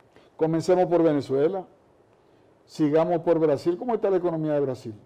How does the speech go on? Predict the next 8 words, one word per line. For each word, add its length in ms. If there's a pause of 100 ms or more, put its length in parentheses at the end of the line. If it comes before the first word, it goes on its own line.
(560)
Sigamos 640
por 460
Argentina, 800 (600)
continuemos 720
por 180
Haití 560 (500)
y 140
vamos 580